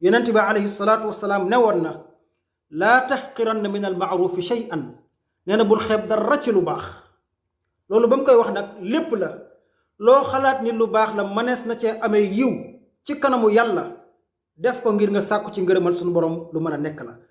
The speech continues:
Nit du def dara ngir Yàlla perte ko. Yàlla nee na, "Fa man ya'mal mithqaala dharratin khayran yara." Ku def lu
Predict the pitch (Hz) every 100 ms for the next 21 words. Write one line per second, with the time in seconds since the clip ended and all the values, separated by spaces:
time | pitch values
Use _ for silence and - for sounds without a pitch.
0 | _ _ _ 208 277 320 247 202 233 247
1 | 247 240 302 277 247 233 220 202 190 170
2 | - - - 185 208 214 254 233 - -
3 | - _ _ 202 214 226 214 254 240 233
4 | 180 - - _ _ _ _ 220 240 -
5 | 247 262 262 233 175 220 208 - - 277
6 | 202 156 - 294 311 233 185 190 160 -
7 | - - _ - 285 262 262 220